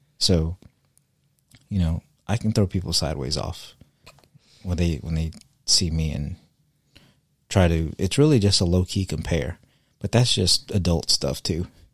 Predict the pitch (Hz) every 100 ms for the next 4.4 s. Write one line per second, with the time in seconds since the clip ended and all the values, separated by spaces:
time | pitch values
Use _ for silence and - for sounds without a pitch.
0 | _ 104 85 57 - _ _ _ _ _
1 | _ _ _ - 101 95 87 80 98 98
2 | 87 82 95 92 87 82 - 85 - -
3 | 69 85 80 76 78 - 71 - 85 -
4 | - 95 80